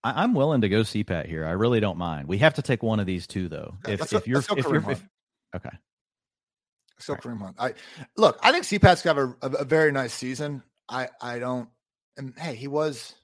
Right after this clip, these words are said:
Speaker 2: freaking R B six per game for half a year. Maybe, just maybe, we get that magic again. But, but Kareem Hunt, I s-, he, I, I, I, I, I believe Ari and everything, but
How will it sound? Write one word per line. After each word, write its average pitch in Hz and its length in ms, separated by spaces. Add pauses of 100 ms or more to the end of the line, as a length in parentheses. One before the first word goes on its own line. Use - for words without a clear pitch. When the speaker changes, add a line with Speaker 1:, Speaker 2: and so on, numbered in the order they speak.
(280)
Speaker 2:
freaking 117 300
R 113 120
B 120 100
six - 260
per 117 160
game 107 260
for 98 340
half 120 320
a 117 60
year. 98 320 (100)
Maybe, 127 360
just 127 240
maybe, 113 480 (480)
we 120 120
get 117 140
that 113 180
magic 110 360
again. 110 300
But, 113 100
but 113 100
Kareem 190 240
Hunt, 147 260
I 127 80
s-, - 180
he, 170 280 (760)
I, 208 280
I, 185 180
I, 185 140 (120)
I, 156 200
I 156 100
believe 147 320
Ari 139 260
and 117 100
everything, 113 500
but 117 220